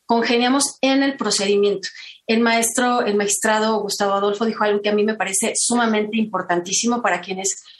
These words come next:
no son operadores jurídicos. Una cosa es la unificación del procedimiento, una cosa es la unificación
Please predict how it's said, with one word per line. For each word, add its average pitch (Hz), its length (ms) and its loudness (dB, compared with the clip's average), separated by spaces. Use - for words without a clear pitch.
no 254 200 4
son 254 180 2
operadores 208 560 0
jurídicos. 226 600 -2
Una 339 240 2
cosa 240 360 2
es 233 100 0
la 247 80 4
unificación 220 920 0
del 202 240 0
procedimiento, 202 880 0
una 220 240 0
cosa 214 200 -2
es 214 60 -4
la 208 60 0
unificación 196 680 -2